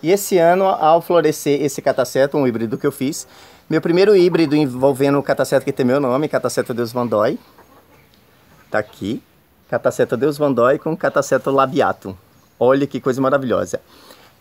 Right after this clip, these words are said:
Quando nós cruzamos duas plantas diferentes, igual o cataceto lan-, é, é, o Deus, o cataceto Deus Van Dói, ele tem uma semelhança muito grande entre o cataceto black e o cataceto lancífero, né? Aquele labelo comprido, peludinho. E o cataceto,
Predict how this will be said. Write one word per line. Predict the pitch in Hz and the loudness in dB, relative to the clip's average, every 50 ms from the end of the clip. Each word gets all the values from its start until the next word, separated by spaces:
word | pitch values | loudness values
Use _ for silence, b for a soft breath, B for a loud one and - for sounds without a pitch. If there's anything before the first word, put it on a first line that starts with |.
| _ - | _ 0
Quando | 185 233 247 247 | 0 0 2 2
nós | 233 220 220 | 2 0 0
cruzamos | - 175 165 143 156 147 139 139 123 120 | 0 -2 -2 0 0 0 0 0 -2 -2
duas | 123 160 175 - - | -2 -2 -2 -2 -2
plantas | - 131 127 - 123 | -4 -4 -2 -2 -4
diferentes, | 113 131 - - 107 117 131 135 - - | -6 -4 -2 -2 0 0 0 -2 -4 -2
igual | 117 120 120 | -2 0 0
o | - | 0
cataceto | - 139 - 151 143 - 160 - - | -2 -4 -4 -4 -4 -4 -6 -4 -4
lan-, | 160 170 165 - - | -4 -4 -6 -6 -4
é, | - 123 127 123 120 123 117 117 117 113 - _ | -2 0 2 2 4 2 2 0 -2 -4 -6 _
é, | - 110 110 110 113 | -2 0 2 2 0
o | 110 | 0
Deus, | 117 135 156 147 147 127 - | 0 -2 -4 -4 -6 -14 -12
o | - 117 107 107 104 98 92 | -10 -8 -6 -6 -6 -6 -4
cataceto | - 160 156 - 160 - 156 | -4 -6 -6 -6 -6 -6 -6
Deus | 127 127 113 | -6 -6 -4
Van | 120 101 | -4 -6
Dói, | 104 98 120 143 139 113 92 - b b b b b b | -2 0 0 2 0 0 -2 -6 b b b b b b
ele | - 131 131 147 | -4 -2 -2 -2
tem | - - 156 156 | -2 -2 -2 0
uma | 160 165 160 | 0 0 -2
semelhança | - - 170 165 151 151 156 - 165 | -2 -2 -2 0 0 0 0 -2 -2
muito | 156 170 - 175 | -2 -2 -2 -2
grande | 151 143 151 151 135 139 | 0 0 0 0 0 0
entre | 139 131 - 135 | -2 -2 -2 -6
o | 123 | -6
cataceto | - 123 - 117 - 131 110 - | -4 -4 -4 -4 -6 -6 -8 -6
black | 113 110 120 123 147 151 - | -2 0 0 0 0 0 -4
e | |
o | 180 | -6
cataceto | - 170 - 165 156 - 160 147 147 160 | -4 -4 -4 -4 -2 -2 -2 -2 -2 -2
lancífero, | 151 175 190 - - 127 110 - 107 101 | -4 -4 -4 -6 -6 -6 -6 -6 -6 -4
né? | 104 117 131 147 | -4 -4 -4 -4
Aquele | 143 - 120 110 | -4 -6 -6 -4
labelo | 107 98 95 107 101 110 107 107 | -4 -2 -2 -2 -2 -2 -4 -4
comprido, | - 131 117 - - - 117 123 131 127 104 92 | -4 -8 -8 -8 -6 -4 -2 -2 -2 -4 -6 -8
peludinho. | - - 120 117 135 123 98 92 90 87 90 87 _ B B B B B B B B B B B - | -8 -8 -8 -6 -8 -10 -10 -10 -10 -10 -10 -12 _ B B B B B B B B B B B -2
E | 208 220 240 247 | -2 0 2 2
o | 247 | 2
cataceto, | - 190 185 - 127 - 143 131 - - 131 127 123 120 117 113 107 - | 2 0 0 0 0 0 0 0 0 0 0 0 2 0 0 0 -2 -4